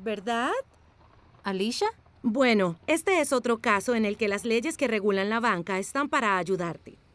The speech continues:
Speaker 1: Esta vez se trata de la Ley de Transferencia Electrónica de Fondos, que requiere que los bancos limiten la responsabilidad del consumidor cuando aparecen errores en su estado de cuenta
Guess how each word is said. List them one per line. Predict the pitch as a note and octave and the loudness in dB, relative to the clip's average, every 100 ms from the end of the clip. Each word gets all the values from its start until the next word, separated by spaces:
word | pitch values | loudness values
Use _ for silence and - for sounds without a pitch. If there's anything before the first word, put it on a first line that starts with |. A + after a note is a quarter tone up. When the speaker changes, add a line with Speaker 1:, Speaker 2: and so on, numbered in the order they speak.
| - | -4
Speaker 1:
Esta | E4 G#4 E4 | -2 0 2
vez | A#3+ | 2
se | B3 | 0
trata | B3+ A#3+ A#3+ D#4 | -2 -2 0 0
de | B3+ | 2
la | G3+ | 2
Ley | F#3+ G#3 | 2 0
de | G#3 | -2
Transferencia | G#3 A3 A3 A#3 C#4+ D4+ D4 | -2 -2 -2 -2 -2 0 0
Electrónica | G3 - C4+ D4 A3+ | -2 -2 -2 0 -2
de | F#3 E3+ | -2 -2
Fondos, | G3 D#3+ D#3 - | -2 -2 -4 -10
que | - B3+ | -6 -2
requiere | A3+ C4 D4+ C4+ G#3+ | 0 0 2 0 0
que | F#3+ | 0
los | A#3 | -2
bancos | A3 C4 G3+ G#3 A3 | 0 -2 0 -2 -2
limiten | A#3+ C4 D4 E4+ | 0 0 0 0
la | B3 | 0
responsabilidad | G#3 F#3+ G#3+ F#3+ G3+ F#3+ G3 A#3 | 0 -4 -6 -4 -2 0 0 0
del | C#4+ B3 | -2 -2
consumidor | G#3+ G#3 G#3 A#3 A#3 F3+ F3+ | -2 0 0 0 2 0 0
cuando | G3 G3+ | -2 -2
aparecen | G#3 A3+ C#4+ F4+ C#4+ | -2 -2 -2 0 0
errores | G#3 G3 F#3 G3 | 0 2 0 0
en | A#3+ | -4
su | A#3 C4+ | -4 -2
estado | A#3 - E3 F#3 | -4 -2 -4 -2
de | G#3 A3 | -4 -2
cuenta | D4+ E4+ C4+ D#3 | -2 -2 -4 -8